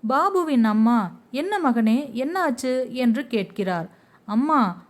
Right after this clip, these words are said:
அப்பா மருத்துவமனையில் இருக்கிறார் என தகவல் வருகிறது, வாங்க போய்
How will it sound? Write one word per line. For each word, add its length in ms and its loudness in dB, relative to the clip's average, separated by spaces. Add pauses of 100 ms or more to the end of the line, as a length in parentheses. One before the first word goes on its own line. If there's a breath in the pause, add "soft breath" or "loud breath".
அப்பா 420 -2
மருத்துவமனையில் 920 2
இருக்கிறார் 500 -2
என 260 0
தகவல் 480 -2
வருகிறது, 460 -2 (360 soft breath)
வாங்க 300 0 (160)
போய் 260 -2